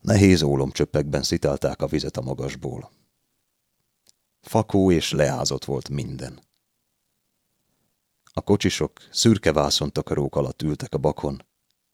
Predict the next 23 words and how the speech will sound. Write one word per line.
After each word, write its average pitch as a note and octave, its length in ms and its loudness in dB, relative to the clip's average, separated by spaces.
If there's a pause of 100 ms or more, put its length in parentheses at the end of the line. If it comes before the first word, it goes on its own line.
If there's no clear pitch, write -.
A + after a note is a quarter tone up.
(1040)
A D#2+ 80 -10
füst - 360 -2
leverődött D2 580 2
a C#2+ 40 -8
kéményekből, D2 920 -2 (1300)
s - 120 -10
a - 80 -2
villamosok, F#2+ 680 2 (280)
mint D2 240 -6
hazafelé D#2 500 2
rohanó C#2+ 400 -2
állatok, C#2 440 -2 (280)
csörömpöltek - 960 -4
a - 140 -4
víz C3+ 280 -6
alá C3+ 220 -6
merült - 320 -8
síneken. - 640 -8 (1500)
A - 100 -2
gyerek E2+ 320 4
belekarolt D#2+ 580 2
az C#2 120 -2
anyjába D2 680 0